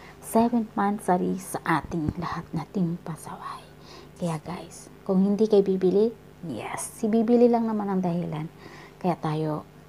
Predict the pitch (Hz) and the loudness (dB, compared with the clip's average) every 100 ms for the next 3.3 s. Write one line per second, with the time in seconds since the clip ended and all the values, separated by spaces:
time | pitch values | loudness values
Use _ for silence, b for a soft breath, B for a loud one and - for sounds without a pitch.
0 | - 196 196 180 196 202 202 202 175 - | -4 0 2 0 0 -2 -2 -2 -4 -6
1 | - - 156 175 180 B B B - 190 | -8 -4 -4 -4 -8 B B B -6 -2
2 | 185 - - - 175 160 - 160 160 170 | -2 -4 -6 -2 -2 -2 -2 -4 -2 -2
3 | 151 143 147 | -2 -6 -10